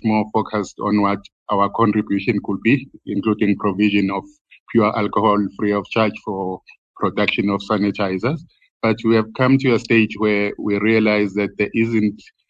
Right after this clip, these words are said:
a clear, coherent, uh, scientific basis for the decisions that have been taken around alcohol restrictions in particular.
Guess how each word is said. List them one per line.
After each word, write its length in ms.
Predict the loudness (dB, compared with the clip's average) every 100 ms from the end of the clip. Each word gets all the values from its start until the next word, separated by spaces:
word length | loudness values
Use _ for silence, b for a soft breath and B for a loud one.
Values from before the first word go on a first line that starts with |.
| _ _ -10
a 60 |
clear, 420 | -6 2 4 4
coherent, 800 | 2 0 0 0 0 2 0 0 -4 -14 -8
uh, 600 | -6 -4 -6 -6 -8 -10
scientific 600 | -4 -2 0 0 0 -2
basis 440 | 0 2 2 0 -6 -6
for 140 | -6 -2
the 100 | -2
decisions 520 | -4 -2 0 0 0
that 180 | -4 -4
have 140 | -6
been 160 | -4 -4
taken 480 | -2 -2 -2 -4 -6 _ _ -4
around 440 | 0 0 0 -2 -4 -6
alcohol 400 | -4 2 2 2
restrictions 720 | -2 -6 -6 -6 -4 -4 -2
in 140 | -4
particular. 520 | -6 -6 -6 -2 -2